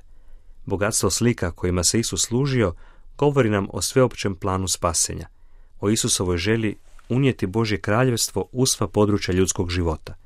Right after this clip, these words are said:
Koristeći slike iz svakidašnjeg života, Isus ulazi u svijet i iskustvo onih koji stoje oko njega i slušaju ga, uspostavlja vezu s njima, uvodi ih u zbivanje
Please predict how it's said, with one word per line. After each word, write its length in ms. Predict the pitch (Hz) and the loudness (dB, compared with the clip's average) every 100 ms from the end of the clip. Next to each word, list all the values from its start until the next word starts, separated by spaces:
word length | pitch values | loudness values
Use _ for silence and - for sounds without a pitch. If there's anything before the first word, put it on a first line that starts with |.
| - - - - - - - - | -20 -20 -20 -20 -20 -20 -20 -2
Koristeći 520 | 107 127 - 98 - | 2 2 2 -2 -2
slike 440 | - 117 123 - - | 2 2 2 -2 -2
iz 140 | 104 | -4
svakidašnjeg 640 | - 90 - 127 104 92 82 | -2 -2 0 0 0 -2 -2
života, 480 | 85 120 143 110 90 - - - | 0 0 0 -2 -4 -10 -18 -8
Isus 380 | - 156 113 - | -4 -2 -2 0
ulazi 320 | 135 117 90 | 2 2 0
u 40 | 85 | -2
svijet 480 | - 127 139 131 - - | 0 2 2 0 -10 -6
i 80 | 95 | -4
iskustvo 600 | 87 - 139 147 - 104 | -4 -2 -2 -2 -2 2
onih 400 | 120 131 117 - | 2 2 -2 -10
koji 160 | - 98 | -6 -4
stoje 240 | - 113 | 2 2
oko 260 | 95 - 110 | 2 0 2
njega 240 | 120 110 | 2 0
i 60 | 101 | 0
slušaju 520 | - 113 - 90 78 | 0 -2 -2 -2 -2
ga, 120 | 80 - - - - - | -6 -12 -18 -20 -20 -16
uspostavlja 680 | - 107 - 117 - 107 98 | -8 -6 0 0 2 0 2
vezu 300 | 90 101 92 | 4 2 2
s 140 | 85 95 | -2 0
njima, 260 | 90 80 - - - - | -2 -4 -10 -20 -18 -2
uvodi 420 | 143 151 135 104 | 2 2 2 0
ih 200 | 90 - | 0 -6
u 100 | 101 | -6
zbivanje 640 | 90 90 139 147 127 95 | -2 0 2 4 4 2